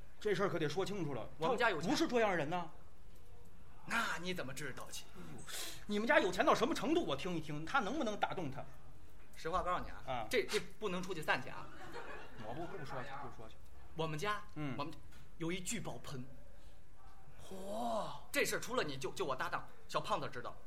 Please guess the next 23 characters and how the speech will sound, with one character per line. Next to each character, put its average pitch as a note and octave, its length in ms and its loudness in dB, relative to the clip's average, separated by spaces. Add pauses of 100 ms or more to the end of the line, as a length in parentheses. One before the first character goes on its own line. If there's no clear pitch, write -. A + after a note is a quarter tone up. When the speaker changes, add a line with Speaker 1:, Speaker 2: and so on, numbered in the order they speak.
(100)
Speaker 1:
张 G3+ 120 4
大 F#3 100 6
池 D3+ 180 2
知 C#3+ 180 2
道。 A2+ 200 0
Speaker 2:
哎， F#3 80 -2
聚 A3+ 160 0
宝 C#3+ 140 0
盆。 C3 280 -2
Speaker 1:
这 B3+ 140 -2
事 - 100 0
儿 G#3 40 2
我 F3+ 140 2
可 F#3 60 0
真 A#3 160 -2
不 F3 100 -4
知 C#3 140 -4
道。 C3+ 160 -2
Speaker 2:
是 C4 100 0
不 B3 60 -2
是？ A#3+ 80 0 (100)
Speaker 1:
嗯。 A3+ 220 4
Speaker 2:
就 C3+ 100 -4